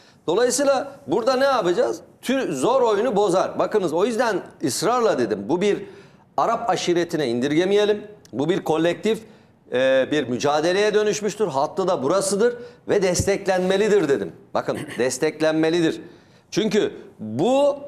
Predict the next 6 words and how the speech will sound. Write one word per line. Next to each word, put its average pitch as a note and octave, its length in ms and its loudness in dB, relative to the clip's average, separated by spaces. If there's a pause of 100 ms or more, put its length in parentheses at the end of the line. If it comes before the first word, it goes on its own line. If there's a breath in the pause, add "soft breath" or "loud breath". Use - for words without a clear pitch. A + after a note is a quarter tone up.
(100)
biraz F3+ 320 2
önce F#3 300 2
sizin D#3+ 300 -2
anlattığınız, D#3 760 -2
Mahmut D3 360 -2
Bey, A#2 220 0